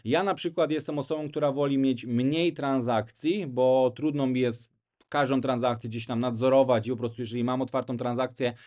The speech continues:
no to gdzieś tam podświadomość wie, że są pieniądze w grze i tak dalej, i tak dalej. Więc ja na przykład wolę mniej transakcji. Są ludzie, którzy wolą więcej transakcji, no bo sprawia im to przyjemność, sprawia im to frajdę, trochę to jest takie hobby, wiecie. E,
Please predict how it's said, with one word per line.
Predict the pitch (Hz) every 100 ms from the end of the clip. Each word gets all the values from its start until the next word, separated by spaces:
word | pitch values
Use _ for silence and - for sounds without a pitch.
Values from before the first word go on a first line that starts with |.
| - _
no | 113
to | 117
gdzieś | 120 139
tam | 139 127
podświadomość | 131 - 127 127 120 110
wie, | 107 131 110
że | 107
są | 135 120
pieniądze | 120 120 113
w | 104
grze | 101 123
i |
tak | 120
dalej, | 110 107
i |
tak | 104
dalej. | 107 123 226 - - -
Więc | 127 123
ja | 160
na | 190
przykład | 165 190
wolę | 160 170 165
mniej | 165 170 170 139
transakcji. | 104 87 76 - 76
Są | - 131
ludzie, | 151 156
którzy | 156 151
wolą | 156 156 151
więcej | 143 160 170 160
transakcji, | 135 131 120 127 127 220 277 - - -
no | 220
bo | 240 233
sprawia | 208 202 185
im | 185 170
to | 156
przyjemność, | - 143 156 151
sprawia | - 131
im | 131 120
to | 117
frajdę, | 127 131 139 131 123
trochę | 123 117
to | 113
jest | 110 113
takie | 107
hobby, | 98 139 139 127
wiecie. | 110 104 98 80 _ - -
E, | 107 117 110